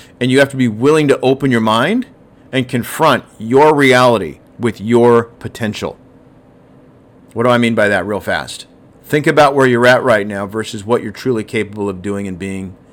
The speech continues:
and performing and creating and having, okay? Those two things should not match. If they do, you got a whole lot of work to do. Okay,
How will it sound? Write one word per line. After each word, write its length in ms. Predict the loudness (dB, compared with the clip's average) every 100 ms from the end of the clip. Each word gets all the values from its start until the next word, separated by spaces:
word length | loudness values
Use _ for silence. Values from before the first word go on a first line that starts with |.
| _ _
and 140 | -16
performing 560 | -16 -6 -4 -2 -4 -8
and 140 | -14
creating 460 | -10 -6 -6 -6 -10
and 80 | -16
having, 420 | -8 -6 -6 -10 -14 _
okay? 220 | -12 -12 -16 -6
Those 180 | -4 -2
two 160 | -2 -2
things 420 | 0 0 -2 -6
should 280 | -8 -6 -2
not 180 | -4 -4
match. 480 | -10 -12 -18 -20 -20 _ _ -20
If 120 | -8
they 120 | -8
do, 380 | 0 0 2 -2 _
you 100 | -6
got 140 | -4 -4
a 40 |
whole 280 | -4 -2 0
lot 140 | 0
of 60 | -2
work 160 | -6 -10
to 60 |
do. 160 | -16 -18 _ _ _ _ _ _ _ _ _ _ -20 _ -6
Okay, 160 | -6